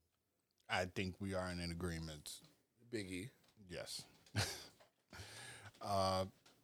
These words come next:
Speaker 1: Becky Lynch defending the SmackDown Women's title in a triple threat match versus Bianca Belair and Sasha Banks.
Speaker 2: The man, the man is gonna retain.
Speaker 1: Okay.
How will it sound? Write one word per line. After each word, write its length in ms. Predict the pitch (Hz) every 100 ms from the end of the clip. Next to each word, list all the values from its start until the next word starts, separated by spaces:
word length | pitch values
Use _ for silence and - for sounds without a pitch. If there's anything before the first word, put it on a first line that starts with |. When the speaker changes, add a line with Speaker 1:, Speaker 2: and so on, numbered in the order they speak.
| _ _ _ - 120 -
Speaker 1:
Becky 320 | 135 131 143
Lynch 420 | 135 127 113 -
defending 560 | 113 101 117 113 107 104
the 380 | 104 101 98 95 90 - - -
SmackDown 640 | - 151 143 127 127 113
Women's 320 | 113 113 104
title 340 | - 101 104 104
in 60 |
a 80 | 98
triple 240 | - 98 98
threat 220 | 110 95
match 260 | 101 101 101
versus 260 | 101 104
Bianca 360 | 95 107 101 98
Belair 540 | 98 98 98 98 92 90
and 160 | 92 87
Sasha 340 | - 90 -
Banks. 500 | 82 73 - - - _ _ _ _ _ _ _ _ _ 180
Speaker 2:
The 40 |
man, 500 | 180 139 117 113 113 110 -
the 80 | 110
man 240 | 113 110
is 100 | 107
gonna 140 | 110 113
retain. 540 | 104 - 92 95 107 - _ _ _ - - - - - _ _ _ _ _ _ _ _ _ _ -
Speaker 1:
Okay. 240 | 226 214